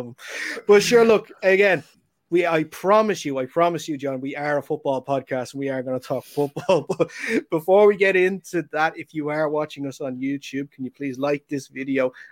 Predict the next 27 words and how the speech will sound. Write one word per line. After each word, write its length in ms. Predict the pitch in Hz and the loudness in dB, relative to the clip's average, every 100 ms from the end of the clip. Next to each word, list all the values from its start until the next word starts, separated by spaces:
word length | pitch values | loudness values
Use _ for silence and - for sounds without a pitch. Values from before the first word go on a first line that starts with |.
| - | -4
and 220 | 170 175 | 0 0
subscribe 480 | 165 170 - 135 127 - | -2 -8 0 0 0 -8
to 360 | - - 147 151 | -10 -4 -2 -2
the 180 | 139 151 | -6 -4
Under 260 | 147 143 127 | -4 -2 -4
Centre 380 | - 131 127 | -4 -4 -4
podcast? 640 | 113 143 151 - 147 143 - | -4 0 -2 -2 0 0 -2
That's 200 | 123 - | -8 -6
where 100 | 135 | -10
you'll 140 | 127 | -10
find 360 | - 139 131 135 - - _ _ - | -4 -2 0 -2 -8 -18 _ _ -2
each 240 | 220 226 | 2 4
and 100 | 180 | 4
every 220 | 165 139 | 4 4
video 320 | 127 147 139 135 | 2 2 4 2
we 160 | 131 | 2
are 80 | 127 | 2
going 240 | 135 131 | 2 -2
to 80 | 123 | -4
upload, 440 | 127 139 - 131 127 | -4 -4 -2 -2 -2
each 160 | 127 | -2
and 80 | 131 | -4
every 140 | 117 | -6
show 240 | 117 147 123 | -6 -4 -4
we 120 | 120 | -6
do 300 | - 131 127 | -6 0 0
with 280 | 131 127 | 0 0